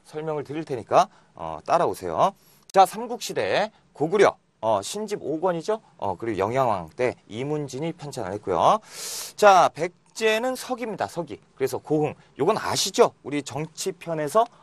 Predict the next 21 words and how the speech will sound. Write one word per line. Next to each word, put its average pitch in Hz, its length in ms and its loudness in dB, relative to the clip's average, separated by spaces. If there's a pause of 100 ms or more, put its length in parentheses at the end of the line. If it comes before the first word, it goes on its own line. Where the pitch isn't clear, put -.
어, 95 180 -6
공부를 107 340 -10
했어요. 101 260 -6
근초고왕 113 520 -2
때, 160 220 2 (260)
아, 92 360 2
그, 104 240 -4
뭐야, 90 260 -4
근초고왕이 107 480 -4
이제 95 120 -12
불러가지고, 110 560 -2
어, - 400 -8
"역사를 107 320 2
편찬해라"라고 143 960 -2
해서, 107 300 -4 (280)
어, 90 240 -4
했던 113 340 -4
거. 80 100 -6
그렇죠? - 340 -2 (200)
어, - 180 -12
서기입니다. 123 540 -8